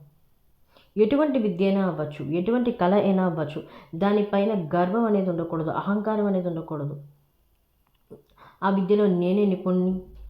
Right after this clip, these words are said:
నాకంటే ఇంకెవరూ లేరు ఈ విద్యలోని అని. ఎలా, ఎప్పుడైతే ఈ అహంకారం మీలో పుడుతుందో, విద్యని పో-, మీ యొక్క ఏదైతే విద్య పట్ల మీకంటే నిపుణులు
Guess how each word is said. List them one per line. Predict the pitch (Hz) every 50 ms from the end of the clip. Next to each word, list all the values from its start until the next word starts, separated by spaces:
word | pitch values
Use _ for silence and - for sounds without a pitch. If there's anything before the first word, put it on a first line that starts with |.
| - - - - - - - -
నాకంటే | 165 180 190 208 - 226 220 208 220 220
ఇంకెవరూ | 208 190 185 190 175 175 190 202
లేరు | 202 190 185 180 185
ఈ | 180
విద్యలోని | 175 165 165 160 175 175 175 170 170 165
అని. | 160 156 147 139 143 143 - - - _ _ _ _ _ _ _ _ _ _ _ _ _ _ - - _ - 175
ఎలా, | 196 202 208 208 -
ఎప్పుడైతే | 208 202 - - 240 247 240 240 240
ఈ | 196 -
అహంకారం | 160 175 170 196 208 208 220 214 214 208
మీలో | 196 185 180 180
పుడుతుందో, | 180 180 180 180 - - 175 180 175
విద్యని | 165 165 170 175 165 175 202 208 196
పో-, | - 175 170 160 143 143 - - - -
మీ | 180 190 190
యొక్క | 185 190 -
ఏదైతే | 190 180 180 185 190 190 196 196
విద్య | 175 180 170 165 190
పట్ల | 190 180 160 - - 151 147 139 - - - - _ _ _ _ _ _ _ _ _ _ _ _ _ _ _ _ _ _ _ _ _ -
మీకంటే | 185 190 196 214 254 262 262 254 247 233 254
నిపుణులు | 240 214 208 202 202 208 226 233 226